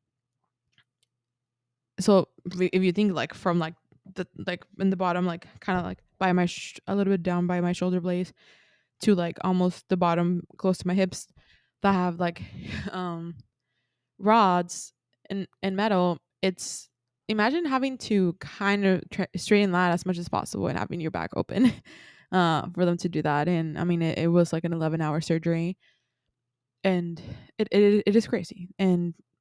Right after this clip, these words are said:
when everything happened, and this is not, like, the story of, like, my surgery or anything, but, like, I did not know much of what the surgery entailed and everything, and I'm so glad that I did it in a way. But at the same time, like, I do wanna talk more about it, um, because there's so many parents that are so afraid, and so many kids that are so afraid,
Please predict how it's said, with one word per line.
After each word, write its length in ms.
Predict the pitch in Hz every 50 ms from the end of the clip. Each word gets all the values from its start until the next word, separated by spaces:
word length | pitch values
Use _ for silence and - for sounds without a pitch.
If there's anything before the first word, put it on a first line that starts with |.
| _ _
when 300 | - 175 180 185 185 180
everything 320 | 180 175 185 190 180 196
happened, 460 | 208 185 165 165 175 180 185 196 - -
and 140 | - 180 170
this 100 | 165 170
is 80 | 170 175
not, 180 | 175 165 165
like, 120 | 165 - - _
the 80 | - -
story 280 | - - 190 175 170
of, 120 | 165 160 156
like, 140 | - -
my 100 | - 202 175
surgery 420 | - - 202 190 - 190 196 190 _ _ - - - - _ _ -
or 140 | 180 180
anything, 380 | 175 175 175 - 180 175 175 175
but, 180 | - - - - -
like, 260 | 180 190 - - - _ _ _ _ _ -
I 120 | 185 190
did 140 | 185 196 180
not 180 | 180 170 -
know 180 | 175 180 175 175
much 220 | 170 165 160 -
of 120 | - 180 170
what 140 | 175 170 -
the 80 | -
surgery 380 | 165 - 175 175 - 175 175 170
entailed 400 | 170 170 - - 170 175 214 220
and 120 | 220 214
everything, 340 | 220 226 240 247 262 262 254
and 100 | - 175
I'm 100 | 165 170
so 180 | - - 185 180
glad 200 | 180 180 175 175
that 120 | 170 170
I 100 | 165 165
did 200 | 170 160 170 165
it 80 | 170 175
in 160 | 196 214 220
a 60 | 240
way. 240 | 240 247 247 254 262 - _ - - - - _ _ -
But 100 | 190 196
at 60 | 180
the 100 | 180 175
same 220 | - 175 170 175
time, 260 | - 185 175 170 180 175
like, 220 | 160 151 - - - -
I 80 | 180 185
do 160 | 170 185 175
wanna 160 | 175 175 175
talk 180 | - - 170 175 -
more 260 | - 175 175 170 170 170
about 300 | 170 180 175 175 175 180
it, 200 | 180 185 180 - _ _ _ _ _ _ _ _ _ -
um, 560 | - 190 185 180 180 180 180 175 175 175 - -
because 260 | 202 214 - 220 220
there's 180 | 214 226 208 -
so 120 | - 208
many 160 | 208 208 208
parents 340 | 196 - 196 190 190 190 180
that 60 | 185
are 120 | 180 175 175
so 480 | 170 - - - - - 185 185 185
afraid, 380 | 185 170 - - 185 180 180 180
and 100 | 180 180
so 80 | - 202
many 140 | 208 208 196
kids 160 | - 190 185
that 60 | 185 185
are 80 | 185
so 300 | 175 - - - 208 208
afraid, 480 | 208 196 - - 180 175 175 180 180